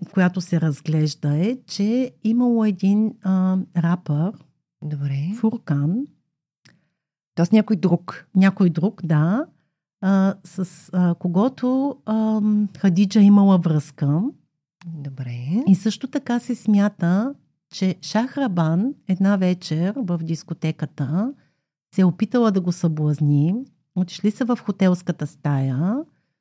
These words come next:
Speaker 1: но нищо не се е случило. Той просто е казал, че не може да направи нещо с нея и я оставил сама в стаята. И може би това е провокирало в нея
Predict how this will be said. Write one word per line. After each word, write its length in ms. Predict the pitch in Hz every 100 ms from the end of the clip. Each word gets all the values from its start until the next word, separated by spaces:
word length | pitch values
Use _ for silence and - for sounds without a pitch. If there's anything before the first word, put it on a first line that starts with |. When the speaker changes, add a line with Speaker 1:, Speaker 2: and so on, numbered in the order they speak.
| _ -
Speaker 1:
но 200 | 214 262
нищо 400 | 240 226 - 254
не 140 | 233
се 260 | 196 - 185
е 60 | 180
случило. 880 | - 156 156 - 147 160 220 320 320
Той 120 | 208
просто 340 | 190 185 -
е 40 | 180
казал, 320 | 175 160 175
че 180 | 170 156
не 80 | 151
може 260 | 151 147
да 80 | 151 143
направи 360 | 143 143 147
нещо 340 | 139 143 - -
с 120 | -
нея 380 | 143 135 147 254 277 -
и 280 | 214 233 233
я 260 | 214 233 - -
оставил 640 | 190 - 170 156 190 220
сама 340 | 233 - 165 170
в 160 | 175
стаята. 680 | - - 151 143 - 160 240 - _ _ _ 208
И 100 | 220
може 320 | 190 196 214
би 120 | 247
това 360 | - 190 180 196
е 80 |
провокирало 680 | 196 208 175 - 175 185 208 196 175
в 140 | -
нея 580 | 170 165 165 175 190